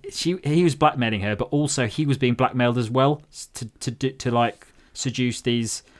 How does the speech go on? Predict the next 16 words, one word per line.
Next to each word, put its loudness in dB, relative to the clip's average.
high-ranking 2
women 2
in 0
intelligence -2
agencies. -6
Um, -2
so 2
it's 0
a 2
bit 4
of 0
a -2
twisty 2
plot, 0
and 0
then 0